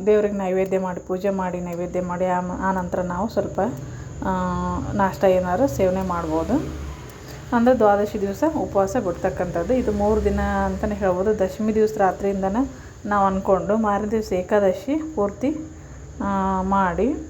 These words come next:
ಪೂಜೆಯನ್ನು ಮಾಡಿ ಆ ನಂತರ ಉಪವಾಸ ಮಾಡಿ ದ್ವಾದಶಿ ದಿವಸ ಇದು ಮುಗಿತದೆ ನೋಡ್ರಿ. ಇದೊಂದು ಪವಿತ್ರ ಅಂತಲೇ ಹೇಳ್ಬೋದು ಈ ಪೂಜೆ. ಆ, ಏನೇ ಒಂದು ಬೇ-, ಬೇಡಿಕೆ ಇದ್ದರೂ ಸಹ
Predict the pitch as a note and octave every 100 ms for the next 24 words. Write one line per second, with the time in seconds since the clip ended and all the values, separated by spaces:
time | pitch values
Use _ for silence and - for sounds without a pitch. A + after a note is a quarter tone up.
0 | - - - - - A3+ G#3+ G#3 G3 G3
1 | F#3+ F3+ F3 C#4 - - - G#3+ G#3 G#3
2 | G3 - G3 G#3+ F#3+ G3+ G3 G3 F#3+ F#3
3 | C4 D#4+ - G#3+ G3+ F#3+ F#3+ G3+ F#3+ F#3+
4 | D4 - - - - - - F#3+ A3+ D#4+
5 | - A3 G#3 G#3+ F#3 F#3 F3 F3+ D#4+ G#4
6 | - - - - - - - - - G#3
7 | G3+ G#3 A#3+ G3+ G3+ G3+ G3+ G3+ C4+ -
8 | - - - - G#3 F#3+ G#3 A3 - G3
9 | F#3+ F3 F3 B3 - - F#3+ F#3+ F#3 F3+
10 | A3 E4+ - - - - - - G#3 G3+
11 | G#3+ G#3 A3+ A#3+ A3+ G#3+ G#3 G3 F#3+ G3
12 | G3 F#3+ G#3 G#3 G#3 G3+ F#3+ G3+ G3 F#3+